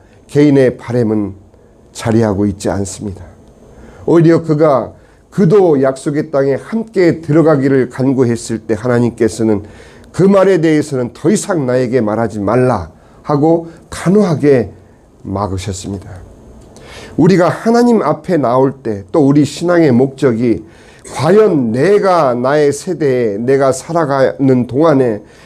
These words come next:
내가 보고자 하고 내가 이루고자 하는 나의 소망을 위해서인지, 아니면 나의 다음 세대인 내 자녀들을 위해서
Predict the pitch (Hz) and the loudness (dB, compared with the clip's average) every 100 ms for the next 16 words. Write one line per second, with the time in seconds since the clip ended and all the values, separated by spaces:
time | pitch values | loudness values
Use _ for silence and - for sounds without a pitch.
0 | - 110 156 202 190 185 175 - 170 160 | -10 0 2 4 4 2 0 -4 -4 0
1 | 160 160 147 151 135 147 120 139 175 185 | 0 0 -2 -4 -4 -4 0 0 2 2
2 | 143 147 143 143 135 123 120 123 104 98 | 2 2 0 -2 -2 -2 -2 -4 -6 -4
3 | 175 196 - 165 151 143 120 127 120 120 | -2 -2 -2 -2 2 2 2 0 -2 -2
4 | 110 110 92 92 92 - - - - - | -2 -2 -4 -10 -12 -20 -20 -20 -20 -8
5 | 131 156 147 151 120 92 - _ _ _ | 0 2 4 4 2 -2 -14 _ _ _
6 | _ _ - 110 117 113 110 101 101 - | _ _ -8 -2 0 2 2 0 -6 -14
7 | _ _ - 127 156 170 160 160 151 147 | _ _ -6 0 0 0 -2 -2 0 0
8 | 131 127 107 135 165 160 - 147 185 175 | 0 -4 0 2 2 0 -4 0 2 4
9 | 165 131 127 127 113 123 113 | 4 4 2 2 0 -4 -6